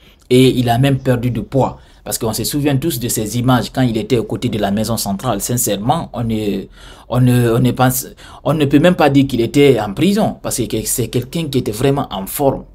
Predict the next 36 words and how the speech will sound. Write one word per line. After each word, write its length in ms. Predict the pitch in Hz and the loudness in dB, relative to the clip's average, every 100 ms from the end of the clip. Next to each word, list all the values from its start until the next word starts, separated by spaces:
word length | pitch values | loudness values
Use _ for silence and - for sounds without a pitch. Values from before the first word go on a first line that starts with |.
| - | -14
Il 120 | 104 | -8
était 500 | 110 - 143 143 143 - - - - | -8 -2 0 2 0 -6 -20 -20 -16
vraiment, 540 | 110 107 156 165 160 139 | -10 0 2 2 -2 -2
vraiment 460 | 131 131 131 131 - | 2 4 4 2 -2
en 140 | 104 | -8
forme. 420 | - 127 127 110 | -4 0 2 0
Il 220 | 110 120 | -2 -2
a, 260 | 113 110 104 | 0 0 -2
il 140 | 107 | 0
a, 80 | 110 | 0
il 140 | 104 107 | 0 -2
était, 600 | 113 107 101 98 - - - | -2 -2 0 -2 -8 -14 -2
il 120 | 127 | 2
avait 200 | 123 107 | 2 0
grossi. 720 | 110 151 170 - 151 147 143 - - - - | 4 6 6 2 0 -2 -2 -8 -18 -14 -6
Mais 100 | 113 | -2
maintenant, 520 | 113 - 123 131 123 | -2 0 4 4 2
on 80 | 113 | -2
le 160 | 107 101 | -4 -4
voit 480 | 98 123 127 123 - - - | 0 2 2 0 -8 -20 -18
physiquement. 680 | - 143 131 127 131 131 135 131 - 113 | -4 0 0 2 2 4 2 -2 -8 0
Dès 220 | 147 160 | 2 2
que 80 | 147 | 0
tu 140 | 127 | -2
le 100 | 113 | -4
vois, 420 | 104 131 127 120 - | 0 2 2 -2 -8
tu 100 | 110 | -4
sens 240 | 135 127 | 0 0
que 100 | 123 | 0
c'est 140 | 110 101 | -4 -4
quelqu'un 560 | 104 101 123 123 98 - - | -6 -2 -2 0 -4 -8 -10
qui 200 | 123 113 | -4 -2
n'est 160 | 101 | -2
pas 180 | 98 117 | -2 -2
du 140 | 101 104 | -4 -4
tout 520 | 131 120 101 101 | -2 0 -2 -8